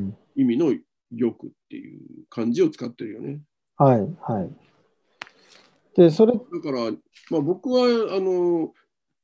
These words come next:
Speaker 2: えっと、し-、し-、あの、ちゃんとした、えっと、大人に成熟していくっていうような理解でみ-、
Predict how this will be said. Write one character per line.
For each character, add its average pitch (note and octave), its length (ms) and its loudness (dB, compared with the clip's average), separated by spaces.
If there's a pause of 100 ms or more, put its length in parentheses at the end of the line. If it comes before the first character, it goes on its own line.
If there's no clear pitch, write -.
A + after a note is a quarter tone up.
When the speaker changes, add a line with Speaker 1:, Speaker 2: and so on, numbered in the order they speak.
(120)
Speaker 2:
え - 80 -6
っ - 60 -10
と、 A2+ 200 -6 (880)
し-、 - 260 -20
し-、 - 300 -12
あ C3+ 80 -4
の、 A2+ 140 -2
ち D#3+ 100 -6
ゃ D#3+ 80 4
ん D#3+ 100 4
と E3+ 120 2
し D3+ 100 -6
た、 D3 420 -2
え F#2+ 280 -6
っ - 20 -20
と、 G#2 100 -10 (1000)
大 B2+ 80 -4
人 C#3 260 2
に E3 160 4
成 C#3+ 200 4
熟 C3 260 0
し - 100 -10
て B2+ 80 0
い A#2+ 100 0
く C#3+ 80 -2
っ - 40 0
て - 200 -10
い F#2 180 -4
う - 40 -2
よ - 80 -6
う - 20 -8
な - 160 -10
理 - 160 -12
解 - 220 -14
で - 200 -16
み-、 D3 160 -10